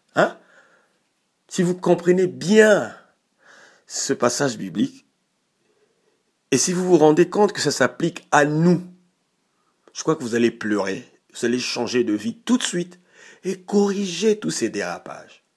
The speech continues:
Et là, c'est écrit que Israël va rejeter Dieu. Israël va l'abandonner. « Aussi longtemps je vous ai gardé sous mes ailes, vous ne l'avez pas voulu. » Alors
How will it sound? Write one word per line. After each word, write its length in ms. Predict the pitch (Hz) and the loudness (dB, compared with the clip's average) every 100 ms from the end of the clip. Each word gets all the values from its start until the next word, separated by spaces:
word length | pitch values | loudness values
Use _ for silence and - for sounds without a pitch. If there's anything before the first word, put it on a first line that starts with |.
| _ _ _ _ _ | _ _ _ _ _
Et 120 | - 247 | 4 6
là, 200 | 233 226 | 4 2
c'est 320 | - 180 175 | 2 0 0
écrit 560 | 160 - - 160 - _ _ _ _ _ _ _ _ - | -4 -6 -10 -10 -14 _ _ _ _ _ _ _ _ -12
que 100 | 139 - | -10 -8
Israël 500 | 160 123 113 123 123 | -6 -6 -4 -2 -2
va 140 | 110 | -4
rejeter 420 | 107 104 - 175 | -8 -12 -8 -6
Dieu. 580 | 180 180 196 185 139 - _ _ _ _ _ _ _ _ _ _ - | -4 -2 -2 -2 -6 -10 _ _ _ _ _ _ _ _ _ _ -16
Israël 400 | 120 - 110 113 | -14 -10 -6 -6
va 160 | 104 95 | -6 -10
l'abandonner. « 600 | 95 131 151 160 165 - _ _ _ - | -10 -8 -8 -8 -12 -18 _ _ _ -2
Aussi 320 | 196 220 - | 2 4 4
longtemps 540 | 269 247 247 240 269 269 | 4 4 2 2 2 4
je 100 | 202 | 2
vous 220 | 196 180 | 0 -2
ai 60 | 190 | 0
gardé 440 | 156 185 165 240 | 2 0 0 -4
sous 240 | 220 - 202 | -2 -2 -2
mes 320 | 151 131 135 | -2 0 2
ailes, 580 | 135 120 101 73 69 71 - _ _ _ _ _ _ _ _ _ _ _ _ _ _ _ _ | 4 2 -4 -10 -16 -16 -20 _ _ _ _ _ _ _ _ _ _ _ _ _ _ _ _
vous 120 | - 107 | -16 -10
ne 80 | |
l'avez 220 | 104 95 98 | -8 -8 -10
pas 180 | 87 | -12
voulu. » 280 | 87 - - - - _ _ _ _ _ _ _ _ _ _ _ _ _ _ _ _ _ _ _ _ | -14 -18 -20 -20 -20 _ _ _ _ _ _ _ _ _ _ _ _ _ _ _ _ _ _ _ _
Alors 260 | 95 110 | -18 -18